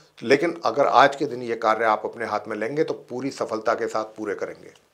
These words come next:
और समय से पहले करेंगे। और हायर स्टडीज जो करने वाले स्टूडेंट्स हैं, वे भी बहुत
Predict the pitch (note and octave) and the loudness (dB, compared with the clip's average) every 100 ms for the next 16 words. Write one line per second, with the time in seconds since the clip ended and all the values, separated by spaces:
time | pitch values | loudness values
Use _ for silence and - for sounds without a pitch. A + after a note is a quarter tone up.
0 | _ _ _ B2+ - - D#3 E3 E3 D#3 | _ _ _ -6 -6 0 4 6 4 4
1 | B2+ B2+ C3 G2 F2 - - _ _ _ | 4 4 0 -2 -6 -16 -20 _ _ _
2 | _ _ _ _ - _ _ _ _ _ | _ _ _ _ -20 _ _ _ _ _
3 | _ _ - C#3 C3+ A#2+ C#3 E3 - D3+ | _ _ 4 8 8 12 12 12 8 6
4 | D#3+ C#3+ D#3 C#3 B2+ C#3+ C3+ C3 - B2+ | 8 8 6 6 4 4 4 4 -2 -2
5 | C3 C3 E3+ C3+ A#2 B2 A#2+ G3 - _ | -2 -2 -2 -2 0 -2 -4 -6 -10 _
6 | _ - G2 C#3 C#3+ | _ -6 4 4 2